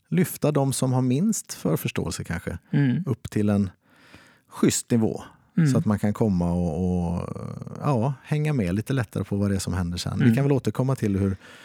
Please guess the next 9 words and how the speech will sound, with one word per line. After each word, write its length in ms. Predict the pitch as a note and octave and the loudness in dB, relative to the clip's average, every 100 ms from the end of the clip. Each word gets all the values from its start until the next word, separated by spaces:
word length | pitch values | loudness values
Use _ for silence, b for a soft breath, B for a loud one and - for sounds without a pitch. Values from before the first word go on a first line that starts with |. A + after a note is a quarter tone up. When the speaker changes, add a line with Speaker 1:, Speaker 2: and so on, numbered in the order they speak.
| B | B
Speaker 1:
hur 160 | - G#2+ | -2 2
en 80 | G#2+ | 2
lektion 520 | G#2+ - G2+ D#3 E3+ | 0 -2 -2 0 0
sen 260 | - F2+ F2+ | 0 0 -2
då 160 | E2+ | -2
ser 220 | - F#2 | -2 -2
ut. 320 | F2 C#2+ - - | -2 -4 -12 -6
Men, 280 | F#2+ G2 F#2+ _ | -2 -2 -4 _
Speaker 2:
Ja. 300 | A2 A#2 | -2 0